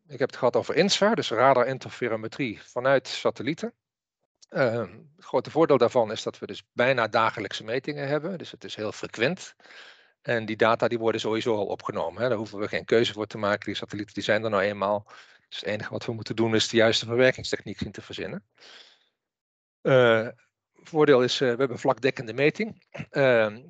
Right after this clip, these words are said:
elke pixel is een meting, maar zoals ik al liet zien, het is een keuze van welke pixels je wilt laten zien. En, eh, of je meer ruis accepteert of minder ruis ac-, accepteert. Dus die doeltreffendheid voor een specifieke toepassing, die, eh, die hangt van die toepassing af.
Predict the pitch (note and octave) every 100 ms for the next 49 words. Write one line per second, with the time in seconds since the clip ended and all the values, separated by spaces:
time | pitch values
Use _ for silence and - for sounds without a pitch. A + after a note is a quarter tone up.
0 | - C3+ B2+ - - D#3 - A2+ B2+ A2+
1 | G#2 A2+ - G3 A3+ E3+ _ A#2+ A2+ A2+
2 | - B2 A2+ A2+ G#2 A2 - F3 - -
3 | A2 - D3 E3 D#3 C3+ A#2+ A2+ - -
4 | - - A2+ A2+ G#2 G2+ A2 F#2+ G#2+ B2
5 | E3 G3 - - A2 G#2+ A2+ G#2 G#2+ F#2+
6 | - C#3 A2 G#2+ - - F#2+ F#2+ A2+ A2+
7 | G#2+ A#2+ C3 A#2 - - - B2 - B2
8 | C3+ B2 A#2+ A#2 A2+ - - - - -
9 | C#3 E3 - _ - B2 - G#2 C3+ A#2+
10 | - C3+ - E3 B2+ E3+ - C3 A2 A2
11 | A2 G#2 - - - - - C#3 - D#3+
12 | D3+ B2+ A2+ A2+ G#2+ G#2+ G#2+ G#2 G#2+ G#2+
13 | - - A2+ G#2+ - A2+ G#2 - - A2+
14 | - F#2+ F2 -